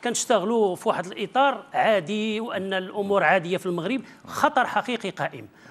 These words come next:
وحنا، آه، هذا العمل مشتغلين فيه كحزب. غدا عندنا ندوه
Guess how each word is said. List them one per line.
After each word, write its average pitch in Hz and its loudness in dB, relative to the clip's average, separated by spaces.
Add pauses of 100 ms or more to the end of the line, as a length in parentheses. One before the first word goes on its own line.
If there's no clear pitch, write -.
(120)
وحنا، 165 0 (300)
آه، 151 0
هذا 180 0
العمل 170 0
مشتغلين 247 0
فيه 180 -8
كحزب. 247 -6 (320)
غدا 131 -4
عندنا 170 -2
ندوه 196 0